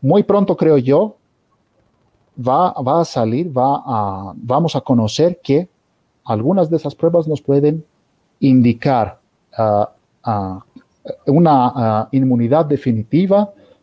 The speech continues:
para saber más o menos que si no nos vamos a reinfectar o si se puede reinfectar. ¿De acuerdo? Hasta que salgan estos resultados, hasta que tengamos esta información definitiva,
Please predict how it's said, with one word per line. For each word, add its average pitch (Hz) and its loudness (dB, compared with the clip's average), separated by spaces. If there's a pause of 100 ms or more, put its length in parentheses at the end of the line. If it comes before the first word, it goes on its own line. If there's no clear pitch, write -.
(540)
para 131 0
saber 135 0
más 156 -6
o 156 -8
menos 143 -4 (680)
que 110 -6
si 135 -8
no 143 -2
nos 123 -2
vamos 131 -2
a 131 0
reinfectar 113 -4
o 107 -6
si 131 -4 (200)
se - -2
puede 131 0
reinfectar. 113 -2 (500)
¿De - -8
acuerdo? 151 0
Hasta 160 0
que 151 0
salgan 185 0
estos - -4 (600)
resultados, 120 0
hasta 123 -2
que 127 -4
tengamos 135 0
esta 165 -4
información 143 -2
definitiva, 190 2